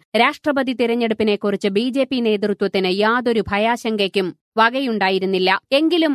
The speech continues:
മുൻപറഞ്ഞവരെ ഒഴിവാക്കി ദ്രൗപദി മുർമു എന്ന സ്ഥാനാർത്ഥിയിലേക്ക് എത്തുമ്പോൾ നരേന്ദ്രമോദിക്കും അമിത്ഷായ്ക്കും മറ്റു പല കണക്കുകൂട്ടലുകളും ഉണ്ടായിരുന്നു. രാജ്യത്ത്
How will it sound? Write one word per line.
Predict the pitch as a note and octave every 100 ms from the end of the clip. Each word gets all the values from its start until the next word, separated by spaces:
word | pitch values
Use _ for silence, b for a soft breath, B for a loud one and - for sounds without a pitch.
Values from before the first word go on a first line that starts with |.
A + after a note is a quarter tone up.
| - -
മുൻപറഞ്ഞവരെ | B3+ D#4 D4+ C#4 C4+ B3 A#3 G#3+ -
ഒഴിവാക്കി | G#3+ A#3 A#3 F#3+ - C4+ C#4
ദ്രൗപദി | A3+ C4 C#4 C#4+ D#4
മുർമു | C#4 B3+ A#3 A3+ G3 G#3
എന്ന | A3+ B3
സ്ഥാനാർത്ഥിയിലേക്ക് | - A3+ A#3 B3 A#3+ B3 A#3 G#3+ G3 G3+ -
എത്തുമ്പോൾ | G3+ - A3+ G3+ F#3 D#3+ _ _ A#3+
നരേന്ദ്രമോദിക്കും | A#3+ C#4+ C#4+ C4+ B3 A3 G#3+ G#3 E3+ -
അമിത്ഷായ്ക്കും | A3+ C4 - B3 A3+ - G#3 D#3+ F#3+
മറ്റു | G#3 A#3+
പല | A#3 G#3+ B3
കണക്കുകൂട്ടലുകളും | B3+ A3+ A3+ A#3 A3+ G#3+ G#3 F#3+ F#3 E3+ G3+
ഉണ്ടായിരുന്നു. | G3+ G3 F3+ F3 F#3 F#3+ - -
രാജ്യത്ത് | C#4+ D#4 D4+ -